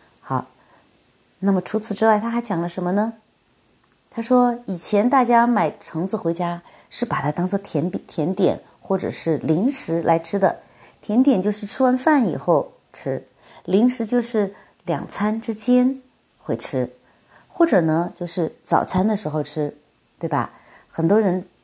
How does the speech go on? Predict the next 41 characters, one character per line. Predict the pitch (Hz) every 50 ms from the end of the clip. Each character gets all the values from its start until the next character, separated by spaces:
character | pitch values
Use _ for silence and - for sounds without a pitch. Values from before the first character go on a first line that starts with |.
| _ -
尤 | 147 156
其 | 156 - 175
是 | 170 - 196
在 | 196 196 185 170 160 - - _
欧 | - 185
美 | 196 202 175 -
生 | - - 160 165
活 | 165 170 147
的 | 143
人， | 135 117 120 120 - - - - _ _ _ -
早 | - 156 135
餐 | 135 - 190 185 190
是 | 196 196 - 220 202
以 | 160 143 -
甜 | - - - - 147 131 196
的 | 214
东 | 208 190 190 196
西 | 190 - 214 208
为 | 220 -
主 | 156 - 165 -
的， | - - 92 - - - _ _ - _ _ _
有 | - 165 160
牛 | 170 175 165 170
奶， | 190 202 190 165 131 92 - - _ _ _ _ _ - _ _ _ _
有 | - 170 160 147 135 131
果 | - - 160 139
汁， | 135 135 - - 233 240 247 254 262 262 262 262 - _ _ - _ _ -
有 | 151 -
咖 | - - - - 220
啡， | 220 - - 247 240 240 240 240 240
咖 | 240 - - -
啡 | 214 233 220
是 | 208 - 214
一 | 185 175
定 | 185 180
要 | 170 147
加 | - - 165 165
糖 | 170 - - - 147 139 143 160 170
加 | - 190 180 185
奶 | 190 170 147 - -
的， | - 117 117 -